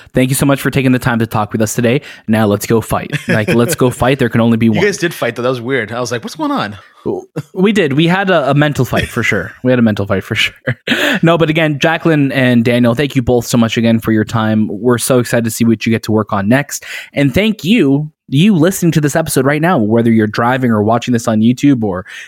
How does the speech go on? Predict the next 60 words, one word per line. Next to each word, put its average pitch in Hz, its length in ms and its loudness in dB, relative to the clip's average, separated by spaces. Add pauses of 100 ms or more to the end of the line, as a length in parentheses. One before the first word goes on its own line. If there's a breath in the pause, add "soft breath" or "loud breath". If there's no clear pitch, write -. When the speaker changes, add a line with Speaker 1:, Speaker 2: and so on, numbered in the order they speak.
Speaker 1:
sitting 151 340 2
at 123 100 2
home 127 560 2 (500)
waiting 131 500 2
for 123 180 -2
a 117 60 4
new 120 180 4
episode 123 200 0
of 117 80 0
the 110 60 0
Movie 107 180 0
Podcast 147 460 -2
to 156 60 -10
come 147 140 0
out. 190 240 0 (340 loud breath)
Thank 202 240 -2
you 220 160 6
for 160 440 2
taking 170 260 0
the 165 80 0
time 151 280 -2
to 139 100 -2
listen 123 260 0
to 120 160 2
us 113 120 0
today. 104 380 0 (320 loud breath)
We 151 160 4
love 170 240 4
what 180 140 0
we're 147 100 2
doing. 135 300 2
So 123 120 -2
please, 135 400 0
if 120 160 -8
you 143 100 4
want 156 180 2
to 175 40 2
support 127 380 -2
the 117 80 -4
show, 104 380 0 (300 loud breath)
join 165 220 4
our 190 100 2
Discord. 123 440 0
We're 120 60 0
having 127 180 -2
some 120 140 -2
great 113 200 0
conversations 110 640 -2
in 107 100 0
there. 104 260 0 (340 loud breath)
Follow 196 280 2
us 190 140 -2
on 139 180 0
social 143 360 0
media, 127 400 4
Instagram, 135 440 0
Twitter, 135 240 0
TikTok, - 580 -4
and 131 140 0
Letterboxd. 117 540 0